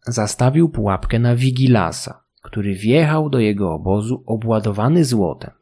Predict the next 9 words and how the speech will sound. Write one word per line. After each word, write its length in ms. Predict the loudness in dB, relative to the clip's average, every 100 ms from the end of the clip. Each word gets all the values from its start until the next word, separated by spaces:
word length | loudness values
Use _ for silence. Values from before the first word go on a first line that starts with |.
| -6
pomimo 340 | 0 2 0
wcześniejszego 720 | -2 -4 -2 -4 -2 -2 -2
zakazu 640 | -2 -2 0 0 2 0 -4
wydawania 460 | -4 -4 -4 -4
pieniędzy 540 | -4 -2 -2 -2 -2 -2
na 140 | -4
cokolwiek 580 | -4 -6 -4 -4 -4 -4
poza 280 | -6 -4 -4
jedzeniem. 600 | -2 4 4 2 -2